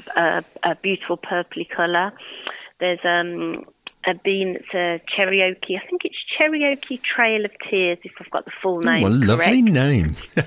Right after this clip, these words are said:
Speaker 2: <laughs>
Speaker 1: Yeah, and that, that was predominantly used by the Cherokee people, and they would save the seed and dry it out. So there's lots of different things. We will be showcasing, um, things like pumpkins,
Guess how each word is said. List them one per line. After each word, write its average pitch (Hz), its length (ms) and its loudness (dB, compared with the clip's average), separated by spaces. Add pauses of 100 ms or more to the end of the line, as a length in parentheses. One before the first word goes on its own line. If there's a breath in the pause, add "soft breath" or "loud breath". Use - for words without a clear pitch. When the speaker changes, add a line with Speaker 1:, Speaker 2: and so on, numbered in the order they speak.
(140)
Speaker 2:
<laughs> - 140 -4 (320 loud breath)
Speaker 1:
Yeah, 247 480 4
and 226 120 0
that, 240 300 0
that 247 220 4
was 220 140 -4 (140)
predominantly 202 720 -2
used 202 400 -2
by 180 100 -2
the 170 120 -6
Cherokee 170 680 -2
people, 175 680 -6
and 185 360 0
they 180 120 2
would 180 240 -4
save 175 260 0
the 180 160 -8
seed 175 240 -2
and 165 140 -6
dry 170 220 2
it 165 120 2
out. 165 300 0 (100)
So 208 220 2 (540 loud breath)
there's 214 180 0
lots 220 420 0 (100)
of 180 140 -4
different - 460 -6
things. 170 400 -2 (100)
We 214 200 4
will 196 140 2
be 185 180 -2 (120)
showcasing, 165 880 -2
um, 160 540 -4 (540 loud breath)
things 180 260 -2
like 165 240 2
pumpkins, 170 760 -6